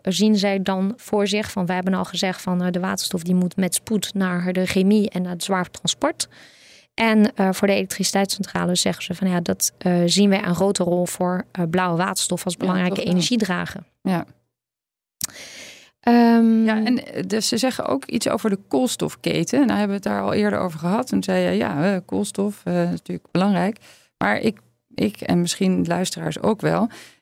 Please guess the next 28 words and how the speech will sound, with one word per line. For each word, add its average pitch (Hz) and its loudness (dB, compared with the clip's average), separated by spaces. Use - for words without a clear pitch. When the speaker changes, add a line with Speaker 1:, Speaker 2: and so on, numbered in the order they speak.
Speaker 2:
bedoel, 202 4
elektriciteit 214 2
snap 214 0
ik, 208 -2
waterstof 196 -2
snap 180 -2
ik. 175 0
Ehm, 170 0
eh, 170 -2
wat - -20
hebben 185 2
we 180 2
nog 175 0
meer? 214 4
Speaker 1:
Warmte. 196 0
Speaker 2:
Warmte 220 4
snap 190 0
ik. 185 -2
Maar 202 0
die 214 0
koolstofketen, 156 -2
wat 220 0
heeft 226 0
dat - -2
van 196 2
doen 202 4
met, 190 -2
met - -2